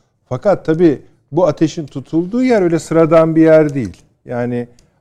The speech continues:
açılış haritasında da gördük. Bir anda hani alev alırsa çok fazla yer alev alacak. Ve Türkiye'nin de buranın dışında kalması gibi bir şey zaten asla söz konusu değil. Fakat hani şey nereden çıktı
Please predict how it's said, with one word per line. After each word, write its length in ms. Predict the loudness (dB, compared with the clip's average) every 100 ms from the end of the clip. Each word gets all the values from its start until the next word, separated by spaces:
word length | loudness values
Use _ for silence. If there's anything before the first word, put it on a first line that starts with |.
| _
açılış 360 | -16 -10 -8 -4
haritasında 580 | -4 -4 -10 -6 -4 -2
da 100 | -2
gördük. 460 | -4 -6 -6 -10 _ 2
Bir 80 |
anda 300 | 2 2 -2
hani 120 | -6 -2
alev 260 | 0 2
alırsa 360 | 0 -2 -6 -4
çok 240 | -2 2
fazla 280 | 2 2 2
yer 140 | 0
alev 240 | -2 -4 -4
alacak. 520 | -6 -6 -8 -12 _ _ _ _ _
Ve 60 | -8
Türkiye'nin 520 | -2 -2 0 -2 -2
de 140 | -4 -2
buranın 320 | -4 -4 -8
dışında 400 | -12 -8 -8 -2
kalması 500 | -2 0 -2 -6 -10
gibi 340 | -10 -10 -12
bir 60 | -12
şey 160 | -10
zaten 540 | -4 0 0 -4 -10 -12 _ _ _ _
asla 360 | -6 -6 -4 -6
söz 260 | -6 -10 -10
konusu 380 | -12 -14 -14
değil. 140 | -16 -18 _ _ _ -8
Fakat 300 | -8 -6 -8 _ _ _ _ _ _ _ _ -20 -20 _ _ _ -6
hani 260 | -4 -2
şey 300 | -2 2 4
nereden 400 | 6 4 2 -4
çıktı 460 | -6 -16 _ -20